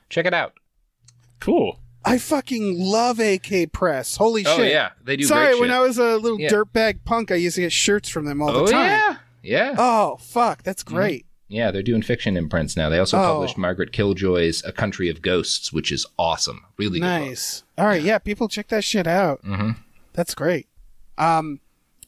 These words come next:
Speaker 3: I'll tell people quick that we have a Patreon, patreon dot com slash gamefully unemployed.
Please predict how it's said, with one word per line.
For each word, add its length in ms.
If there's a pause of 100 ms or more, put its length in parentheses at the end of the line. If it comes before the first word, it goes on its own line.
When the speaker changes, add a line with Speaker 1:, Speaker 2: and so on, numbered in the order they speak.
Speaker 3:
I'll 120
tell 180
people 240
quick 240
that 200
we 120
have 140
a 40
Patreon, 580
patreon 320
dot 120
com 220
slash 260
gamefully 420
unemployed. 580